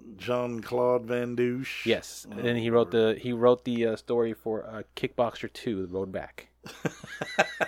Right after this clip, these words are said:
Speaker 2: And I think they should have stayed on that fucking road and never gone home.
Speaker 1: They should have called it Kickboxer two, Tong Po's Revenge.
Speaker 2: Kickboxer two bullshit.
Speaker 1: Yeah.
Speaker 2: Yeah. Now, he also, um, wrote the screenplay for a nineteen ninety-four movie called The Puppet Masters, not to be confused with the Full Moon version of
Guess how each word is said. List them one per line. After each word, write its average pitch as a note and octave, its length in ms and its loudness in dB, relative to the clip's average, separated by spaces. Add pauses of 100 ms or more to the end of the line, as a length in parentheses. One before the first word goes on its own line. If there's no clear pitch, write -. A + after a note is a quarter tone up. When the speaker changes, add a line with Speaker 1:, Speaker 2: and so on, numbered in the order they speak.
(560)
Speaker 2:
And A2 120 0
I A2 100 4
think A#2+ 220 4
they A2+ 100 0
should A#2 140 0
have G2+ 100 2
stayed A#2+ 180 4
on G#2+ 100 0
that G2+ 100 -4
fucking A2 240 2
road G2+ 180 2
and G2 80 -2
never G2+ 220 -2
gone G2 180 0
home. F#2+ 380 -4
Speaker 1:
They E3 100 2
should D#3 160 -2
have C3 80 -4
called A#2 200 -4
it - 80 -12
Kickboxer D3+ 680 -4
two, A2+ 500 -4
Tong B2 380 -2
Po's A2+ 340 0
Revenge. G2 520 -8
Speaker 2:
Kickboxer D3 540 0
two B2+ 520 -2
bullshit. G2 520 -6 (300)
Speaker 1:
Yeah. F2 300 -12 (100)
Speaker 2:
Yeah. G2 240 -6 (480)
Now, C3 200 6
he C3+ 180 -2
also, C#3 640 2
um, G2+ 560 2 (580)
wrote A#2+ 160 0
the G#2 60 -14
screenplay A2+ 560 -2
for A2 280 -4
a G#2+ 140 -6
nineteen A#2+ 320 -4
ninety-four C3+ 520 2
movie G#2+ 260 -2
called G#2+ 280 2
The F#2+ 60 -8
Puppet - 260 -4
Masters, G2+ 420 -8
not A2 160 -6
to - 80 -14
be A#2 100 -8
confused A2 460 -10
with G2+ 140 -10
the G#2+ 80 -14
Full A2+ 200 -4
Moon G#2+ 240 -6
version F#2+ 300 -10
of F2 100 -14